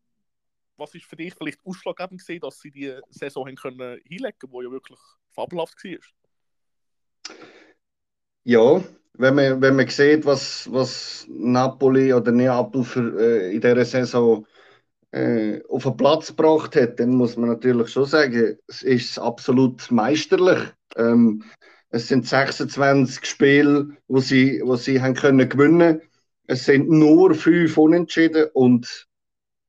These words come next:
Speaker 2: Niederlagen drei. Also
Speaker 1: Jawohl.
Speaker 2: das ist mit drei Niederlagen und fünf Unentschieden, ähm, ja,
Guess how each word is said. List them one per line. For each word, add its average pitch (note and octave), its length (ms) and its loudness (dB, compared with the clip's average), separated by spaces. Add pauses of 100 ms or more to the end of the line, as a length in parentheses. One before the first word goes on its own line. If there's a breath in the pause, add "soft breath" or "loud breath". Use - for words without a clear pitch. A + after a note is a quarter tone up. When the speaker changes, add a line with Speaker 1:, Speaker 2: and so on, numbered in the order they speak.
(140)
Speaker 2:
Niederlagen A2+ 1040 0
drei. C#3+ 480 2 (880)
Also A2+ 260 -2
Speaker 1:
Jawohl. G#2 60 -4
Speaker 2:
das A2+ 180 -4
ist A2+ 320 -4 (1080 soft breath)
mit - 320 -2
drei D3 160 4
Niederlagen D3 720 4
und C3 120 2
fünf D#3 320 0
Unentschieden, D3+ 800 2 (760)
ähm, B2 720 0
ja, B2 400 0